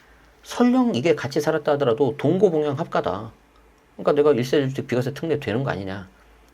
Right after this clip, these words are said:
동고봉양 합가 특례가 원래 오 년이었는데 이천십구 년이니까 이천이십 년에 십 년으로 연장됐어요. 그리고 혼인도 지금 이제 오 년에서 십 년으로 연장될 계획이죠.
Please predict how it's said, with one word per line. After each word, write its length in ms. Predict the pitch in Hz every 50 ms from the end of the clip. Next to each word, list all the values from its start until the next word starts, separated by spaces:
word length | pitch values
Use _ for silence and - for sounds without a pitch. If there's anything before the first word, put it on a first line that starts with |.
| - -
동고봉양 640 | - 135 156 196 202 202 165 160 147 147 139 131
합가 260 | 147 147 - 151 147
특례가 540 | 143 - 151 147 143 135 143 143 139 139 143 143 - - _ _ _ _ -
원래 240 | - 107 113 151 147 - -
오 120 | 113 113
년이었는데 600 | 131 156 160 151 135 120 110 107 107 117 123 127
이천십구 480 | 127 - 123 - 147 131 135 - - 175
년이니까 240 | 165 147 135 131 110
이천이십 360 | 107 - - 131 113 - 123
년에 180 | 113 107 107 104
십 140 | - -
년으로 360 | 160 165 156 139 104 87 85 87
연장됐어요. 560 | 92 127 147 147 123 87 - - 78 67 - - - - - _ _ _ -
그리고 220 | - 113 107 95 -
혼인도 640 | - - 214 226 226 220 208 190 196 196 202 214 214
지금 220 | - - 123 113
이제 180 | 110 110 - -
오 120 | - 110 120
년에서 260 | 131 120 113 101 107
십 160 | - - 165
년으로 320 | 170 160 147 131 110 92
연장될 460 | 85 90 101 110 127 113 101 92 87 -
계획이죠. 560 | - 95 90 87 85 - 71 80 113 151